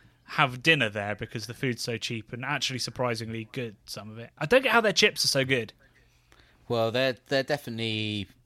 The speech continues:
Speaker 2: oven chips, aren't they, or whatever? But they're,
Speaker 1: No, I re-,
Speaker 2: they're
Speaker 1: I reckon they're fried.
Speaker 2: Fried? Do you reckon?
Speaker 1: I don't
Speaker 2: Maybe
Speaker 1: think
Speaker 2: they
Speaker 1: you
Speaker 2: are
Speaker 1: can get
Speaker 2: fried.
Speaker 1: that level of oil and crisp
Speaker 2: Yeah,
Speaker 1: through baking it.
Speaker 2: actually, you're probably right, 'cause then I've never had ones that are, like,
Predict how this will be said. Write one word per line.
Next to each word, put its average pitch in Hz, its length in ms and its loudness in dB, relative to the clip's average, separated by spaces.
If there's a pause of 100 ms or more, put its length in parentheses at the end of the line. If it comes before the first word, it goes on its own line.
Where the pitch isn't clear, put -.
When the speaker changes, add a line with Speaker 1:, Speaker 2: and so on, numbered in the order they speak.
Speaker 2:
oven 92 280 -2
chips, - 340 -6
aren't 80 160 -10
they, 76 140 -10
or 73 100 -8
whatever? 78 300 -8 (100)
But - 80 -20
they're, 92 280 -4 (300)
Speaker 1:
No, 170 120 4
I 156 200 8
re-, 190 160 6
Speaker 2:
they're - 80 2
Speaker 1:
I 339 60 2
reckon 339 240 4
they're 165 100 6
fried. 131 380 4 (680)
Speaker 2:
Fried? 139 380 -4
Do - 120 -8
you - 40 -2
reckon? - 200 -8
Speaker 1:
I 262 40 2
don't 285 100 8
Speaker 2:
Maybe 208 100 6
Speaker 1:
think 214 100 6
Speaker 2:
they 151 100 6
Speaker 1:
you 147 60 8
Speaker 2:
are - 40 6
Speaker 1:
can 170 100 4
get 165 180 10
Speaker 2:
fried. - 20 2 (120)
Speaker 1:
that 151 40 2
level 151 240 6
of 135 100 4
oil 139 220 6
and 123 120 -4
crisp - 400 0 (100)
Speaker 2:
Yeah, 151 140 -2
Speaker 1:
through 127 160 0
baking 127 200 8
it. - 60 -2
Speaker 2:
actually, 123 600 -2
you're 123 200 -6
probably 123 280 -4
right, 110 220 0
'cause 92 100 -6
then 120 160 -2
I've 117 180 -4
never 143 240 0
had 139 240 -4
ones 123 300 -2
that 98 140 -6
are, 104 40 -4
like, 101 400 -4